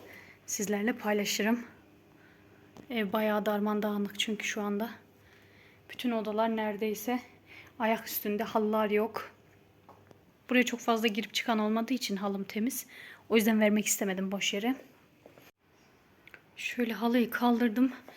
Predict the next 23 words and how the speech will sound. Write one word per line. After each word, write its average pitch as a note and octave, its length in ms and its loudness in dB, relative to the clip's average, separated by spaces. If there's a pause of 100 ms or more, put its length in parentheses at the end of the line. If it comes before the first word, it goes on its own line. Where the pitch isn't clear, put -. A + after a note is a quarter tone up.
(300)
Yerleri A#3 400 4
bir A3 60 -2
süpürdüm. A#3+ 580 4 (260)
Şu - 220 -6
çiçeğimin A#3 480 2
kuruları A3 480 0
vardı. F#3+ 300 -2
Onları A#3 340 2
budadım. C4 440 0 (800)
Temizledim G#3 520 2
daha G3 220 -2
doğrusu. G3+ 440 2 (1000)
Kurularını G#3 600 0
kopardım, G#3 520 -2
kestim. A3+ 480 -2 (360)
Camları A3+ 420 4
güzelce A3 520 2
bir A#3+ 140 0 (600)
ozonlu A3 400 2
suyla G3+ 280 -2
temizleyeceğim. A3+ 680 0
Daha A3+ 180 -4
sonra A#3+ 440 0